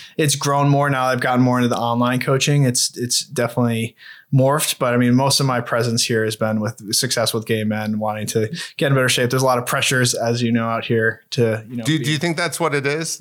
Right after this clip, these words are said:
Speaker 2: Do you think it's the, there's a lot of pressure for men?
Speaker 1: I
Speaker 2: Gay
Speaker 1: think,
Speaker 2: men?
Speaker 1: I think it's just a very, like,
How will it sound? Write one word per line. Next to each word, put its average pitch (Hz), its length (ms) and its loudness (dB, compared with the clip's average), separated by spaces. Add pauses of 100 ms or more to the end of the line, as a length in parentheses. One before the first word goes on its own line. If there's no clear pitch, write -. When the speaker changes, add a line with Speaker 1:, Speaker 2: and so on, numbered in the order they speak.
(240)
Speaker 2:
Do 107 140 -8
you 101 40 -6
think 107 140 -2
it's 110 200 -6
the, 104 220 -4
there's 95 200 -4
a 98 40 -4
lot 98 180 2
of 92 100 -6
pressure 95 300 -4
for - 140 -6
men? 104 300 -2 (220)
Speaker 1:
I 156 60 -2
Speaker 2:
Gay 202 60 0
Speaker 1:
think, 247 120 2
Speaker 2:
men? 208 140 0
Speaker 1:
I 160 100 0
think 254 180 2
it's - 80 2
just 202 160 0
a 160 80 2
very, 151 500 0 (300)
like, 143 180 0